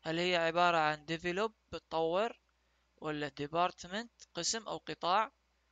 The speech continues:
ولا market، تسويق، ولا greet، اللي هو يحيي؟ هاي بأول درس أخذناه، اللي هو greet. أول لقاء، people greet others by shaking hand.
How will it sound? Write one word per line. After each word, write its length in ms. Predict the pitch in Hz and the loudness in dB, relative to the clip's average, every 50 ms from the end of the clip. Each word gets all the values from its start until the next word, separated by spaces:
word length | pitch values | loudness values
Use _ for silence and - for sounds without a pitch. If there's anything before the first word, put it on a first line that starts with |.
| _ | _
ولا 280 | - 151 151 156 170 175 | -8 -6 -2 0 0 0
market، 460 | 175 196 214 220 214 - 214 220 220 - _ _ _ | 2 2 2 2 0 0 -2 -2 -2 -4 _ _ _
تسويق، 600 | - 151 - - 170 170 190 214 240 233 - - - _ _ _ _ _ _ _ - | -10 -8 -6 -6 -4 -2 -2 0 -2 -2 -4 -10 -20 _ _ _ _ _ _ _ -6
ولا 260 | 180 196 202 202 208 | -4 0 2 2 2
greet، 500 | 202 - 190 208 208 196 190 _ - - _ _ _ _ _ _ | 0 0 -2 -2 -2 -2 -4 _ -14 -20 _ _ _ _ _ _
اللي 160 | - 160 160 | -8 -6 -6
هو 440 | 165 170 170 175 175 170 170 165 170 _ _ _ _ _ _ _ _ _ _ _ - | -4 -4 0 2 2 2 2 2 0 _ _ _ _ _ _ _ _ _ _ _ -12
يحيي؟ 600 | - 165 - - 170 175 165 160 156 156 151 - _ _ _ _ _ _ _ _ _ _ _ _ _ _ _ _ _ _ _ _ _ _ _ _ _ _ _ _ _ _ _ _ _ _ _ _ _ _ _ _ _ _ - | -10 -8 -6 -2 -2 0 0 -2 -4 -6 -10 -12 _ _ _ _ _ _ _ _ _ _ _ _ _ _ _ _ _ _ _ _ _ _ _ _ _ _ _ _ _ _ _ _ _ _ _ _ _ _ _ _ _ _ -6
هاي 260 | 190 185 190 185 185 | -2 0 0 0 -2
بأول 680 | - - - - 208 247 262 247 233 214 214 196 190 175 | -4 -8 -4 0 0 2 2 0 0 2 2 2 2 2
درس 280 | 180 208 220 - - | 0 -2 -2 -2 -4
أخذناه، 400 | 180 175 - 180 165 165 165 156 | -8 -6 -6 -6 -6 -6 -6 -6
اللي 180 | 147 147 151 160 | -6 -4 -6 -6
هو 180 | 165 165 165 165 | -6 -4 -6 -6
greet. 500 | - 175 165 180 170 156 - - - - _ _ _ _ _ _ _ _ _ _ _ _ _ - | -6 -6 -4 -4 -6 -8 -8 -14 -20 -20 _ _ _ _ _ _ _ _ _ _ _ _ _ -2
أول 460 | - 262 277 277 269 262 254 240 220 | -2 0 0 2 4 4 4 4 2
لقاء، 420 | 202 190 - - 160 151 143 - _ _ _ _ _ _ _ _ _ - 185 | 0 -2 -2 -2 -2 -2 -2 -2 _ _ _ _ _ _ _ _ _ -8 -6
people 420 | 196 208 196 185 190 180 170 170 | -4 -4 -2 -2 -2 -2 -2 -2
greet 640 | 156 160 160 170 185 196 190 - - - _ - 180 | -4 -8 -8 -4 -4 -4 -4 -6 -8 -10 _ -4 -2
others 240 | 175 180 180 170 165 | 0 0 -2 -2 -4
by 480 | - - _ - 170 170 175 175 175 - | -8 -12 _ -4 0 0 0 0 -2 -4
shaking 420 | - - 170 160 - - 165 160 | -6 -6 -6 -6 -8 -10 -10 -10
hand. 240 | 160 156 147 139 | -8 -8 -8 -8